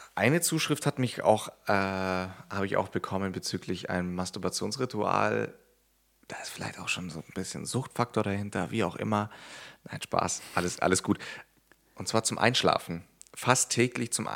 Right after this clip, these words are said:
anders kann diese Person fast nicht mehr einschlafen. Es muss, und deswegen Ritual, also es ist fast schon ritualisiert, dass vorm Einschlafen wird masturbiert und dann kann man auch schlafen. Und wenn's nicht passiert, dann, dann,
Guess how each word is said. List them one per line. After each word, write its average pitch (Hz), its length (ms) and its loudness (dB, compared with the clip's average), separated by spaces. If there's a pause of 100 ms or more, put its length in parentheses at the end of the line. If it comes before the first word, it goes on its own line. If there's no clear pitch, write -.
(120)
anders 131 540 2
kann 117 320 0
diese 113 260 0
Person 110 640 2
fast - 400 -2
nicht - 160 -6
mehr - 100 2
einschlafen. 120 760 0
Es - 200 -6
muss, 135 600 2 (640)
und 104 100 2
deswegen 117 340 4
Ritual, 98 680 6
also 98 180 -4
es 92 80 -4
ist 104 140 -4
fast 113 220 0
schon 117 100 -2
ritualisiert, 98 720 0
dass - 140 -2
vorm 120 380 2
Einschlafen 120 720 0
wird 95 120 -8
masturbiert 113 640 -2 (640)
und 92 160 -4
dann 101 220 6
kann 101 160 -4
man 104 100 -2
auch - 140 -6
schlafen. - 500 -6 (100)
Und 101 120 0
wenn's 107 200 4
nicht 139 200 -2
passiert, 139 360 0
dann, 104 300 -2 (180)
dann, 101 320 0